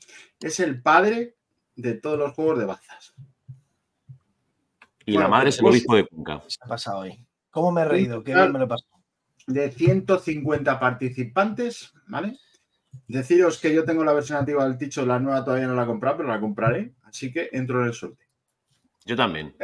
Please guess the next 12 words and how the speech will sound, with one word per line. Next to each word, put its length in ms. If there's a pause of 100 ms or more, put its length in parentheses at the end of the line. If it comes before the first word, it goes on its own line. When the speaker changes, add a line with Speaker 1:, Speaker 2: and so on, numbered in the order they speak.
Speaker 2:
Venga, 260
com-, 300
comparte, 360
que 80
lo 40
Speaker 1:
Venga. 140
Speaker 2:
estás 100
compartiendo. 500
Speaker 1:
Compartimos 640
pantalla, 760
vamos 380
aquí. 480